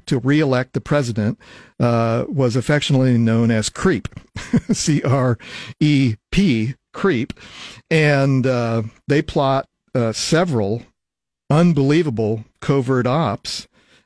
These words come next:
and including bugging the Democrat National Committee offices at the Watergate complex, uh, and proving the <laughs> fact, uh, is sometimes stranger than fiction.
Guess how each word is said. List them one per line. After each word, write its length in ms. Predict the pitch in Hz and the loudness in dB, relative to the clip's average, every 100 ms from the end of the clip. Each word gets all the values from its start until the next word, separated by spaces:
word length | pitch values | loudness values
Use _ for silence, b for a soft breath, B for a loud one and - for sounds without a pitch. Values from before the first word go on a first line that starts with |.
| _ | _
and 460 | 123 120 117 117 113 | 0 2 2 2 2
including 760 | 120 120 - 147 143 117 156 170 | 2 0 0 2 2 2 0 -4
bugging 480 | 117 123 113 117 151 | -2 -2 0 0 0
the 80 | 127 | 0
Democrat 460 | 120 123 - 127 131 | 0 0 0 -2 0
National 340 | 120 120 135 | 0 0 -4
Committee 340 | - 123 123 | 0 0 2
offices 600 | 120 123 156 - 107 - | 0 0 -4 -4 -6 -4
at 120 | 104 - | -6 -4
the 60 | |
Watergate 580 | 113 117 143 123 113 113 _ - | -2 0 0 -2 -2 -4 _ -4
complex, 720 | 120 104 - 104 123 - - b b b b b _ | 0 0 0 -2 -4 -8 -18 b b b b b _
uh, 400 | 117 110 110 107 110 | 0 2 2 0 2
and 220 | 123 110 | 0 0
proving 640 | - 240 233 117 101 127 - _ - | 0 0 2 2 0 -2 -4 _ -6
the 60 | 131 | -4
<laughs> 0 | |
fact, 640 | - 175 160 117 - - B B B B B _ | 0 0 0 0 -4 -12 B B B B B _
uh, 240 | 139 127 113 | 0 0 0
is 140 | 135 | -2
sometimes 520 | - 160 151 147 131 - | 0 0 2 0 0 -2
stranger 540 | - 156 165 165 151 | -2 0 2 2 2
than 180 | 123 120 | 0 0
fiction. 580 | - 226 - 117 127 | 0 -4 -2 0 -2